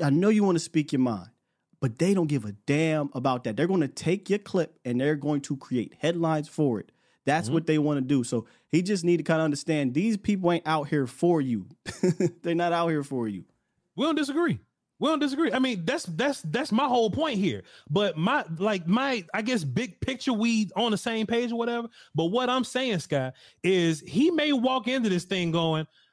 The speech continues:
Speaker 2: "I'm gonna trade jerseys with McCaffrey and be friends with those guys." Fuck Trent, fuck Debo,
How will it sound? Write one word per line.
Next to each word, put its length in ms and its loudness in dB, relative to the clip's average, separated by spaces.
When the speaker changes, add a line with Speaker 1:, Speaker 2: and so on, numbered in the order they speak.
Speaker 2:
"I'm 380 0
gonna 240 2
trade 420 0
jerseys 560 0
with 160 2
McCaffrey 680 0
and 100 2
be 100 2
friends 540 -2
with 160 0
those 320 0
guys." 400 -2
Fuck 340 -2
Trent, 360 -2
fuck 420 -2
Debo, 480 0